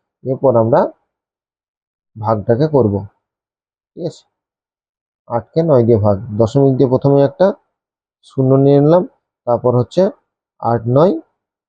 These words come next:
বাহাত্তর। ঠিক আছে, এরপর আবার আট শূন্য, আবার আট নয় বাহাত্তর। তাহলে দশমিকের পর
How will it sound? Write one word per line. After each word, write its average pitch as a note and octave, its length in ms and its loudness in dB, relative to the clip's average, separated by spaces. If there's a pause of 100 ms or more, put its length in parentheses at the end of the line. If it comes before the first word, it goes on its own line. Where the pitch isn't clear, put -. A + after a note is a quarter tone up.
(1600)
বাহাত্তর। B2+ 500 -2 (1400)
ঠিক D#3+ 120 -10
আছে, G#2+ 200 -12 (500)
এরপর B2+ 320 -2
আবার B2 280 2 (400)
আট C#3 220 -2
শূন্য, D3 260 -2 (180)
আবার B2+ 300 2
আট C#3+ 140 2
নয় D3 180 2
বাহাত্তর। C#3+ 380 0 (360)
তাহলে B2+ 180 -2
দশমিকের D3 500 0
পর B2+ 140 2